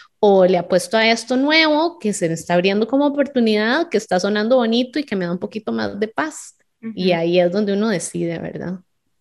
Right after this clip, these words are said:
Speaker 2: Y Jime, cuando vos hablás no solamente de, ¿verdad?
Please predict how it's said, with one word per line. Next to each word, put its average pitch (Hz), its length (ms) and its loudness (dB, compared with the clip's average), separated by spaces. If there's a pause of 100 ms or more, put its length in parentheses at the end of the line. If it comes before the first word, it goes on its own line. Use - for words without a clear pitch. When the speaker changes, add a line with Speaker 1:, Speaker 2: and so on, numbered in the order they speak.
(240)
Speaker 2:
Y 277 120 0
Jime, 294 500 2
cuando 247 320 2
vos 226 200 0
hablás 285 520 2
no 247 180 -4
solamente 262 540 0
de, 220 400 -4
¿verdad? 202 500 0